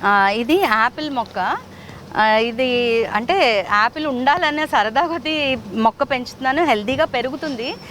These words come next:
కానీ దీన్ని బ్లూమ్స్ కోసం, ఫ్రూటింగ్ కోసం వెయిటింగ్ అనమాట. ఇంకా ప్రస్తుతానికి ఇది ఫ్రూటింగ్ అయితే ఇవ్వలేదు.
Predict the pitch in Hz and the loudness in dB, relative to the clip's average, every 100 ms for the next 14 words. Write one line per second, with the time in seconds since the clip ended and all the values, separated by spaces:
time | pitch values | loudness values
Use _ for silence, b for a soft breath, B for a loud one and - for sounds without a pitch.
0 | B B 240 285 370 302 277 262 233 254 | B B 0 0 -2 -4 -4 -4 -4 -2
1 | 285 285 311 302 311 294 262 262 294 294 | -4 0 0 0 -2 -4 -4 -4 -2 -2
2 | 330 269 233 233 247 208 180 165 202 370 | -2 -2 -2 -2 -4 -4 -4 -4 -2 -4
3 | - B B B 214 262 254 208 247 277 | -6 B B B 0 2 0 -2 0 0
4 | 294 302 339 285 233 240 226 208 190 - | 0 -4 -4 -4 -2 -2 0 -2 -4 -2
5 | 247 254 294 269 277 262 196 226 196 277 | 0 2 4 4 4 0 2 2 2 -2